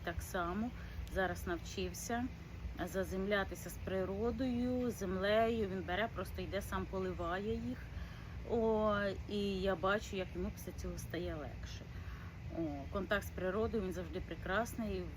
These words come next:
В закритому приміщенні я не можу довго знаходитись, я задихаюсь. Мені не хватає сонця, мені не хватає енергії життя. О, закритий простір для мене — це, це не є життя.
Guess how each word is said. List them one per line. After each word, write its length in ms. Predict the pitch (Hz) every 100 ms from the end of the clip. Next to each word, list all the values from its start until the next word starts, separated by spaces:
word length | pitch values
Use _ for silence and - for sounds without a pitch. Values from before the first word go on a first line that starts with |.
| - -
В 240 | 170 180 180
закритому 760 | 175 208 226 220 196 190 185 175
приміщенні 760 | 196 214 262 - - 254 247 247 - - - - - - -
я 280 | 196 196 185
не 140 | 202
можу 300 | 226 220 180
довго 260 | 170 180 -
знаходитись, 720 | 175 175 247 233 226 - - 190
я 120 | 190
задихаюсь. 720 | 190 180 180 - 156 151 -
Мені 180 | 175 180
не 100 | 165
хватає 360 | 175 175 165
сонця, 440 | 156 226 220 220 202
мені 160 | 180
не 100 | 170
хватає 760 | 165 165 - 175 165 165 160 156 - - - - -
енергії 720 | 160 185 190 180 175 165 175 175
життя. 920 | 170 170 - 202 202 220 233 233 - -
О, 340 | 175 175 160
закритий 520 | 160 190 196 202 185 -
простір 340 | 185 202 - 214
для 120 | 175 165
мене — 380 | 165 170 170 165
це, 140 | - 160 160 156 151 151 - - - - -
це 140 | 208
не 120 | 208
є 220 | 190 180
життя. 440 | 180 156 - 151